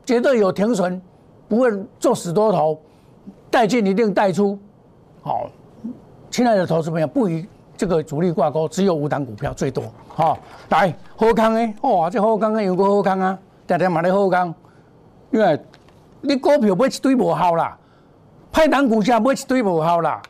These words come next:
环球啊会险，一粒就险啊，涨好跌，看好真，任何名，甲菜好跌大赚，你知道不？现在加入line的小老鼠莫尔五五八Telegram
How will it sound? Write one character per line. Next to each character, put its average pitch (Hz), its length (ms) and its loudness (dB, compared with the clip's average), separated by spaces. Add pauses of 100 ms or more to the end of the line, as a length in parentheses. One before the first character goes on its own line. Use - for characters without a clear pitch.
(120)
环 254 200 2
球 269 100 2
啊 285 140 2
会 208 80 2
险， 254 160 2
一 196 140 -6
粒 - 20 -
就 220 240 0
险 214 200 2
啊， 202 120 -2 (280)
涨 480 220 4
好 285 80 6
跌， 311 220 2
看 320 360 2
好 262 120 4
真， 294 360 0
任 285 160 4
何 226 140 0
名， 220 180 -2 (200)
甲 262 80 2
菜 214 280 0
好 233 120 2
跌 254 120 0 (240)
大 139 160 -4
赚， 95 200 -8 (500)
你 226 80 0
知 190 80 2
道 185 80 2 (100)
不？ - 80 -12 (500)
现 254 260 0
在 185 160 2
加 170 200 0
入 160 220 -6
line 180 220 0
的 160 140 0
小 160 140 -4
老 151 140 -4
鼠 143 100 -4
莫 151 180 0
尔 143 60 -2
五 147 200 -2
五 - 20 -2
八 151 140 -2
Telegram 160 460 -2